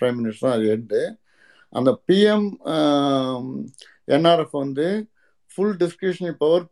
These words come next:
பிரைம் மினிஸ்டருக்கு தான் உண்டு. ஆனா அதுல வந்து மெம்பரா இருக்கு, கமிட்டி மெம்பர்ஸ் வந்து காங்கிரஸ் பிரசிடெண்டா இருக்காங்க, டாடா ட்ரஸ்டும் இருக்கு.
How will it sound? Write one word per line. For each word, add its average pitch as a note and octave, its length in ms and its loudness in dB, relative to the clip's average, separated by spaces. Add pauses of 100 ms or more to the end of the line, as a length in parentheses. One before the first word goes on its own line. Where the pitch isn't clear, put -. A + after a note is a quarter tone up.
பிரைம் D#3 180 0
மினிஸ்டருக்கு C#3 380 -8
தான் C3+ 160 0
உண்டு. A#2 640 -2
ஆனா A#2+ 580 -4 (340)
அதுல C3+ 340 2
வந்து D#3 440 0
மெம்பரா D3 520 0
இருக்கு, C3 240 -4
கமிட்டி D#3 420 -4
மெம்பர்ஸ் C3 420 -2
வந்து B2 560 0 (420)
காங்கிரஸ் E3+ 680 2
பிரசிடெண்டா C3+ 400 -2
இருக்காங்க, A2+ 760 -2 (1200)
டாடா D#3+ 360 2
ட்ரஸ்டும் C#3 460 -8
இருக்கு. - 360 -14